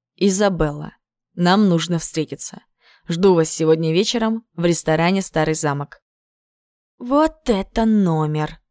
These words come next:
Так значит, он вовсе не собирается сдаваться? Или это будет стандартный прощальный вечер?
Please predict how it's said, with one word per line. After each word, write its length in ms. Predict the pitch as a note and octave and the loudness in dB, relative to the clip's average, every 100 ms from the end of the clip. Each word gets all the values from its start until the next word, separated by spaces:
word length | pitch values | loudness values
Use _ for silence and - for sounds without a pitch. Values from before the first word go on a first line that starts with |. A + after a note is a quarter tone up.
| _ _ - - - _ _ | _ _ -20 -20 -20 _ _
Так 200 | C4 B3+ | -4 -2
значит, 640 | A#3 C4+ C4 - A#3 - _ _ _ _ | 0 0 0 -2 -6 -8 _ _ _ _
он 240 | C#4+ C4+ | 4 4
вовсе 400 | A#3 B3 C#4 - | 4 2 2 0
не 140 | C4 C4+ | 0 0
собирается 680 | - A#3 C4 C4 B3+ - | 0 2 2 4 2 0
сдаваться? 760 | B3 A3 A#3 B3 - - - F3+ - _ _ _ _ _ _ _ | 2 2 4 2 0 -2 -4 -4 -10 _ _ _ _ _ _ _
Или 460 | G#3 G#3 G#3+ G#3+ | -4 -2 2 2
это 440 | A3 - F#3+ G#3 G#3 | 0 -2 -2 0 0
будет 560 | G3+ A3+ G3+ A3+ - _ _ | 0 -2 0 -2 -4 _ _
стандартный 800 | - - C#4 C4 A3+ F3+ - F3+ | -14 -2 0 0 2 0 0 -2
прощальный 600 | E3+ F3+ - G3 G3 A3 | 0 0 0 2 2 2
вечер? 440 | A#3 F3 - D3+ | 2 -2 -4 -8